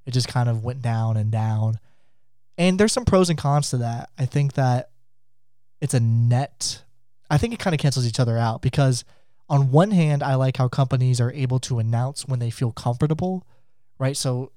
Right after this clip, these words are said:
you don't have, you don't have to show up in June if you don't want to and give a presentation that a lot of people are gonna call disappointing. So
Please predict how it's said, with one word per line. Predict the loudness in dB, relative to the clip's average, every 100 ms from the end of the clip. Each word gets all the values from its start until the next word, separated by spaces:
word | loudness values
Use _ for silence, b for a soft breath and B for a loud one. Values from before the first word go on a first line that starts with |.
| -2
you | 0
don't | 0
have, | -2 -4 -4
you | -2
don't | -4 -6
have | -6 -2
to | -2
show | 0 -2
up | 0
in | -2
June | 0 0 0
if | 0
you | 0
don't | 0
want | -4 -6 -6
to | -6 -4 -6 B B B
and | -2
give | 2 2
a | 2 -2 -4 -6
presentation | -4 -4 -2 -4 -4 -4
that | -4 -4
a |
lot | -2 0 -2
of |
people | -4 -8 -6 -6 -8 b b
are | -4
gonna | -2 0
call | 2 2
disappointing. | 0 -2 -2 0 -2 -4 -10 -18 b b b
So | -4 0 2 2 0